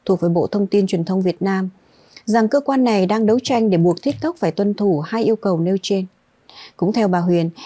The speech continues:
hiện nay TikTok đang đáp ứng chín mươi bốn đến chín mươi lăm phần trăm yêu cầu gỡ các clip bị cho là vi phạm pháp luật Việt Nam theo yêu cầu của nhà chức trách. Việc TikTok có hành động bất tuân được coi như là chuyện lạ, trong bối cảnh Facebook,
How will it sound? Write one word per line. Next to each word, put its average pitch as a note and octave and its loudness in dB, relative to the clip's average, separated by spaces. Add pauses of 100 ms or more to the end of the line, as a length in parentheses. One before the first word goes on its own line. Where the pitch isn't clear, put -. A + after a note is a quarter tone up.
(120)
hiện F3+ 2
nay G3+ 2
TikTok C#4 -4
đang G#3+ 0
đáp A#3+ -4
ứng A3+ 2
chín C4 2
mươi D4 4
bốn A#3 4
đến C#4 2
chín C4+ 2
mươi D4+ 0
lăm B3 0
phần G3+ -2
trăm A3+ -4
yêu A3+ 0
cầu F3+ -2 (280)
gỡ G3+ 0
các D4 -6
clip E4+ 2 (140)
bị - 0
cho C4 -2
là G#3+ 2
vi G3+ 0
phạm F#3+ -4
pháp B3+ -6
luật F#3+ -2
Việt - -4
Nam F#3+ -2 (340)
theo B3 0
yêu A#3+ 2
cầu G3 -2
của D#3 -2
nhà D#3 -2
chức A3+ -6
trách. A#3+ -8 (760)
Việc A3 2
TikTok F4 -2
có D#4 0
hành C4 0
động F#3 0
bất C#4 -4
tuân C4 2 (120)
được G3 0
coi A3+ -2
như A3 2
là F3+ 0
chuyện - -2
lạ, E3+ -4 (440)
trong F3+ 0
bối F3+ 4
cảnh E3 0
Facebook, G3 0